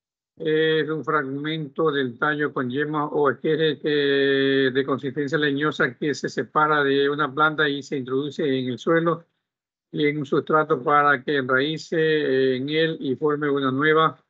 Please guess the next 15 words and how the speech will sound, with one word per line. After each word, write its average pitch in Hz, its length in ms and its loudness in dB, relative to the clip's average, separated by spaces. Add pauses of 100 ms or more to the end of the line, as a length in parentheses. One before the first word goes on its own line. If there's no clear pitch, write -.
(220)
planta. 135 720 2 (1700)
Ya, 143 420 -2 (540)
esto 160 680 2
se 147 200 -4
da 151 260 0
también 143 380 -2
en 139 140 -2
la 120 120 -2
caña 151 280 0
de 135 60 4
azúcar 156 340 2
cuando 123 260 -2
hay 135 120 0
la 139 100 -2
zafra 151 500 -2